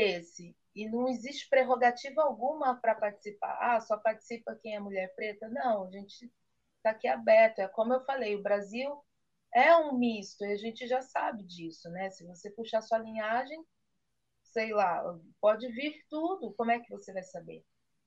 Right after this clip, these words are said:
E, e é uma maneira me-, mesmo também, né, da gente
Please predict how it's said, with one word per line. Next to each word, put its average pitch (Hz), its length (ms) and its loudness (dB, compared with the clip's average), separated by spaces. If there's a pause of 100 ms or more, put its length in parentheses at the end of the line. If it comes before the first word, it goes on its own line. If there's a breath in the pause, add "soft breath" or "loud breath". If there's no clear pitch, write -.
(400)
E, 208 840 -6
e 220 40 8
é 233 100 12
uma 294 200 6
maneira 277 520 4
me-, 254 440 0
mesmo 226 640 2
também, 214 500 0
né, 247 180 0
da 220 160 -4
gente 262 540 -4